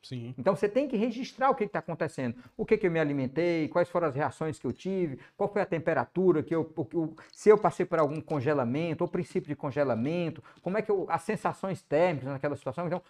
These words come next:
Speaker 2: por isso é importante você ter todo um diário de tudo que aconteceu.
Speaker 1: Tu escreveu um livro?
Speaker 2: Escrevi. Eu tenho um livro que eu narro as duas expedições pro Aconcagua, conto um pouquinho da minha história,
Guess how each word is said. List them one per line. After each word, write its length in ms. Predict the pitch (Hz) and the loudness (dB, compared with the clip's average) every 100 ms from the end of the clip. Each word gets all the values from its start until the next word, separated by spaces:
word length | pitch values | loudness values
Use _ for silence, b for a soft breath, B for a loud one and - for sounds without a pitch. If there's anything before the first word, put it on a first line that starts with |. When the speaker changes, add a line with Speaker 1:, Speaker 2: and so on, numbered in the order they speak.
| b | b
Speaker 2:
por 160 | - 170 | 2 2
isso 240 | 240 254 | 2 -2
é 40 | 233 | -6
importante 440 | - 185 - 170 | -2 -2 -2 -8
você 200 | 160 170 | -8 -8
ter 120 | 156 | -8
todo 220 | - 233 | -6 -6
um 100 | 226 | -4
diário 500 | 208 170 202 160 165 | -6 -6 -4 -4 -4
de 40 | 147 | -8
tudo 220 | - 165 | -12 -12
que 80 | 160 | -12
aconteceu. 500 | 165 160 147 - - _ _ _ _ _ _ _ _ _ _ _ _ _ _ _ _ _ | -12 -14 -16 -18 -20 _ _ _ _ _ _ _ _ _ _ _ _ _ _ _ _ _
Speaker 1:
Tu 80 | 160 | -4
escreveu 400 | 151 170 139 170 | 0 2 2 2
um 60 | 170 | 0
livro? 240 | 175 190 _ | -2 -6 _
Speaker 2:
Escrevi. 720 | - 156 120 135 170 214 208 B B | -2 -2 2 2 2 0 -6 B B
Eu 120 | - 160 | -6 0
tenho 160 | 196 | 0
um 60 | 185 | 0
livro 360 | 151 196 208 | 0 0 -2
que 340 | 175 135 - - | -6 -8 -8 -4
eu 80 | 147 | 2
narro 300 | 147 139 135 | 4 4 2
as 100 | 120 | 2
duas 200 | 185 185 | 0 0
expedições 420 | 170 156 143 135 | -4 -4 -6 -4
pro 160 | - | -2
Aconcagua, 580 | 135 135 120 139 180 160 | -2 -4 -2 2 2 0
conto 340 | - 175 196 160 | -2 -2 0 -2
um 20 | |
pouquinho 320 | - - 143 | -6 -6 -2
da 80 | 131 | -2
minha 160 | 127 | -2
história, 640 | 127 - 135 160 165 143 | -6 0 4 4 4 0